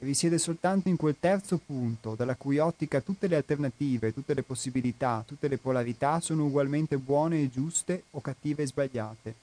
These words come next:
essendo esse parte dell'unità e possedendo quindi un giustificato motivo di esistere, in quanto senza di loro la totalità non sarebbe totalità. Per questo nel parlare della legge di polarità si sostiene con tanta insistenza che un polo deve la sua esistenza all'altro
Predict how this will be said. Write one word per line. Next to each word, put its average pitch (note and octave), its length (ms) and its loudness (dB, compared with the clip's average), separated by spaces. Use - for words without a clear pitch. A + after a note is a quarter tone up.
essendo G3 420 4
esse D#3+ 320 4
parte D#3 380 0
dell'unità C3+ 600 0
e D3+ 100 0
possedendo F#3 580 2
quindi D3+ 360 2
un C3 120 4
giustificato C#3+ 640 0
motivo D#3 420 0
di D3 180 0
esistere, A2+ 600 -2
in D3 140 2
quanto D3 360 2
senza E3 420 2
di C3 140 2
loro A#2 420 2
la A#2+ 100 -6
totalità C3+ 480 -2
non C#3+ 220 0
sarebbe C3 440 0
totalità. C3 480 -4
Per F3+ 160 6
questo G3+ 360 4
nel C#3 140 4
parlare D3 420 2
della C3+ 180 2
legge C3+ 260 2
di C3 80 -6
polarità B2+ 580 2
si C#3+ 140 -10
sostiene D3 400 0
con C3+ 180 -2
tanta E3+ 280 2
insistenza D#3+ 680 2
che D3+ 100 -2
un C#3+ 160 2
polo E3+ 300 4
deve D3 220 0
la C#3 100 4
sua D3+ 180 -2
esistenza D#3 720 0
all'altro A#2+ 800 -4